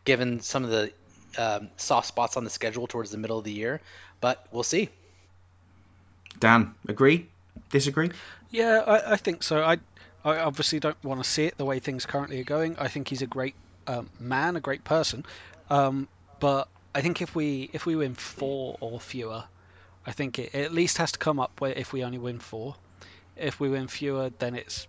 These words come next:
Speaker 3: really gotta be considered. Um, at least we've won one, so, um,
Speaker 2: <laughs>
Speaker 3: I
Speaker 2: Quarter of the way there for you.
Speaker 3: Yeah, yeah. I,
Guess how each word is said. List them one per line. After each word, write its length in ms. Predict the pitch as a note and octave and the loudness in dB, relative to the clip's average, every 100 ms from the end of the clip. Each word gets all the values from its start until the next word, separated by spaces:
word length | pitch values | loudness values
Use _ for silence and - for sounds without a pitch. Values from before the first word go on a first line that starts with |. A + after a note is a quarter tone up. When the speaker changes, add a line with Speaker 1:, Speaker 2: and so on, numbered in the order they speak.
| - - | -20 -12
Speaker 3:
really 320 | C3+ C3+ C3 | -6 -2 -2
gotta 160 | A#2+ A#2+ | -4 -8
be 120 | A#2+ | -8
considered. 600 | A#2+ A#2+ - A2+ A2 - - | -8 -8 -8 -8 -12 -16 -14
Um, 400 | - A#2+ A#2 A2+ G#2+ - - - - - - - - | -8 -6 -6 -10 -16 -20 -20 -20 -20 -20 -20 -20 -8
at 120 | F3 | 2
least 160 | G#3+ - | 2 4
we've 140 | G3 | 4
won 220 | E3+ D#3+ D#3 | 6 6 6
one, 240 | A#2+ G#2 - - | 2 0 -18 -12
so, 460 | - C3+ A#2+ A#2 A2+ - - | -6 -2 -2 -2 -6 -14 -4
um, 460 | C3 C3 C#3 C3+ C#3+ - - - | 0 2 2 0 -2 -4 -4 -16
Speaker 2:
<laughs> 240 | - - | -18 2
Speaker 3:
I 320 | C#3 - D3+ F3 - | 4 6 6 4 8
Speaker 2:
Quarter 240 | C#3+ G2 | 10 12
of 60 | G#2 | 12
the 40 | G2 | 10
way 120 | F#2+ | 8
there 180 | F2+ F2 | 6 4
for 120 | F2 | 4
you. 80 | E2 | 4
Speaker 3:
Yeah, 260 | E2 E2 - | 2 -2 -4
yeah. 180 | A#2+ C#3 | 0 2
I, 160 | D#3 | 2